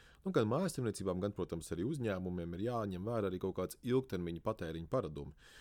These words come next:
Jo, nu, teiksim, es personīgi, kad man kāds jautā padomu, saka, nu, cik tad lielu to kapacitāti likt, nu, es parasti saku, jāliek ir, ā, privātpersonai maksimums, ā, ko ļauj.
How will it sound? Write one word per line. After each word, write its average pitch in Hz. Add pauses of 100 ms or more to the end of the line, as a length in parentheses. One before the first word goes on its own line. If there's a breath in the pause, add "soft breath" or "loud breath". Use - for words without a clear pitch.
(300 loud breath)
Jo, 85
nu, 101
teiksim, 85
es 120
personīgi, 85
kad 92
man 90
kāds 85
jautā 95
padomu, 107
saka, 101
nu, 90
cik 107
tad 85
lielu 113
to 82
kapacitāti -
likt, 147 (560 loud breath)
nu, 107
es 135
parasti 113
saku, 107
jāliek 101
ir, 82
ā, 80 (100)
privātpersonai 82
maksimums, 85 (100)
ā, 78
ko 85
ļauj. 120